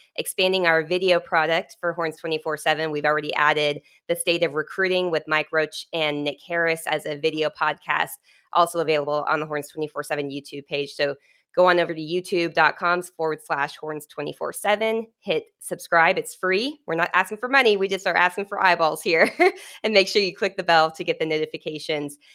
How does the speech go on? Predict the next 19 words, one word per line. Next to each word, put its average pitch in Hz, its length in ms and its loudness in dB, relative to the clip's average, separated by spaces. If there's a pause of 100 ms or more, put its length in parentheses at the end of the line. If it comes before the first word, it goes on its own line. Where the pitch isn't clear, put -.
(120)
And 165 120 2
as 175 100 2
always, 165 380 4
make 156 140 -4
sure 160 160 -6
that 147 180 -4
you 151 220 -6
are, 143 460 2 (340)
uh, 147 220 6
subscribed 156 720 0
to 156 400 0
and, 151 400 0
uh, 147 240 2
following 156 480 0
or 156 60 -2
listening 165 340 -2
to 180 100 -8
the 151 80 -2
podcast 151 480 -4